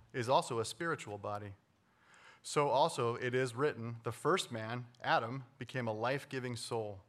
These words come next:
The last Adam became a life-giving spirit.' However, the spiritual is not first, but the natural, then the spiritual.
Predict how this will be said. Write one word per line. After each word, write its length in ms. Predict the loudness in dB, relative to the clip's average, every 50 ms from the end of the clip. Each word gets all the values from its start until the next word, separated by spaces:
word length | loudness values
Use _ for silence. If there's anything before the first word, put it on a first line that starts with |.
| _ _ _ _ -20 -20 -20 -16 _ 0
The 80 | 0
last 440 | 2 4 4 6 6 4 2 2 0
Adam 240 | 0 2 2 0 -2
became 420 | -2 -4 -6 -6 -4 -4 -2 -2
a 60 | -4 -4
life-giving 680 | -2 0 0 0 0 -2 -4 -6 -6 -6 -6 -6 -8 -10
spirit.' 500 | -10 -12 -10 -6 -4 -4 -4 -4 -6 -10 _ _ _ _ _ _ _ _ _ _ _ -20 -20 -20 _ -2
However, 400 | 2 4 6 6 6 4 2 0
the 60 | -2
spiritual 560 | -4 -4 0 0 2 2 0 0 -2 -2 -2
is 100 | -2 -2
not 300 | -2 -2 -2 -2 -4 -2
first, 480 | 0 2 2 2 0 -2 -4 -10 -14 -18 _ _ _ _
but 140 | -10 -10
the 60 | -8 -8
natural, 640 | -6 -2 -2 -2 -2 -2 -6 -8 -8 -8 -10 -12 -18 _ _ _ _ _ -16
then 260 | -6 -4 -2 -2 -2 -4
the 60 | -6
spiritual. 600 | -8 -6 -6 -4 -4 -6 -8 -12 -14 -16 -18 -20